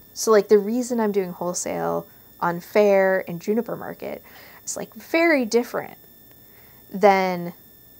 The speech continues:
doing wholesale locally with local business partners. Yes, of course, it's about making money somewhat, but it's also just about brand awareness and getting the word out about our company, that we exist in Ames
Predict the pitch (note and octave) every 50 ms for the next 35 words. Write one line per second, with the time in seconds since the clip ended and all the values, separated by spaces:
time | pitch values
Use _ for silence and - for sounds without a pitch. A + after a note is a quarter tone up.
0 | _ _ _ _ _ _ - - A3 G#3+ G#3 G3 G3+ A3 G#3 F3+ F3+ - E3 E3
1 | E3 D3+ D3 E3 F3 F3 F3 - E3+ D#3+ D3 - D#2 - - - _ _ _ -
2 | _ _ - F#3 F3 F3 E3+ E3+ - - - D#3 - - - - - - A#2 -
3 | - - - - - - - - - - - - _ - _ _ - A#3+ C4+ C#4
4 | C4 - B3+ A#3 - - - G#3+ G#3 G#3 - - G#3 - G3+ - F#3+ F3+ G3 F3
5 | - - - G3 F#3 F3+ E3+ E3+ E3+ E3+ - - E3 - - - - - - -
6 | - - - - _ _ _ _ - F#4 F4 A#3+ - - - - _ _ - _
7 | _ _ _ _ - - - D4 C#4+ - - D#4 - C#4 C4 - - C4+ B3+ A3
8 | G3 - G3 F3 G3+ A#3+ C4 D4 A3 F3+ C#3 - C#3+ A2 - - - - G#3 G3+
9 | F#3+ A3 G#3+ A#3 A3+ G#3 G3+ G3 G3+ G#3+ G#3+ G3+ F#3+ F#3+ - F3 F3 E3+ E3 -
10 | - - - - - - - - G#3 - - - - _ _ _ _ _ _ _
11 | - F#3 F#3+ F#3+ - G#3+ A3+ A3 G#3 F3+ F#3 F3+ G#3 A3+ F#3+ F3+ - - - -
12 | - G3+ F#3 F3+ - F3+ F3+ F3+ F3 E3+ E3+ E3+ - -